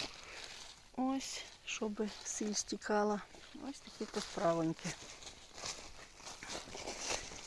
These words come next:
Чекай, я зійду вперед. Ой! Тут ялинки є. А ця ялиночка всохла, от під деревами задавили її.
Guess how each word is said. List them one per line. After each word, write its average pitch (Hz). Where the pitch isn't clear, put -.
Чекай, 190
я 160
зійду 156
вперед. 160
Ой! 240
Тут -
ялинки 285
є. 294
А 247
ця 294
ялиночка 190
всохла, 277
от 254
під 220
деревами 240
задавили 226
її. 220